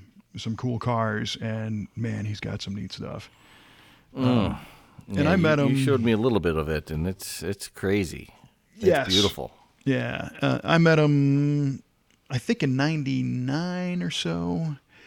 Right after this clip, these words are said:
Speaker 1: Uh, we did a Hot Rod Magazine T V episode at his collection, and his dad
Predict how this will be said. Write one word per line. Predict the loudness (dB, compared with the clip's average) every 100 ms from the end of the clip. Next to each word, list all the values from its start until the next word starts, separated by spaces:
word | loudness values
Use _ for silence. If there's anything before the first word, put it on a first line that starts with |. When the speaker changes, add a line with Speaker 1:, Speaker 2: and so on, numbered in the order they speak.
| -20 -20 -8
Speaker 1:
Uh, | -4 -2 -2
we | 0 2
did | 2
a | 2
Hot | 2 0
Rod | 0 -2
Magazine | 0 0 0 0 2 4 2 0 -4 _ _ _ _ _ -16
T | -4 0
V | 2 2 2 2 0
episode | -4 -4 -4 -2 -2 -4 -6 -4
at | -4 -4
his | -4
collection, | -4 -2 0 0 -2 -4 -8 -12 _ -20 -20 -20 _ -8
and | -4 0 -2 -4 -8 _ -6
his | 0 2 2
dad | 0 0 0 -2 -4 -6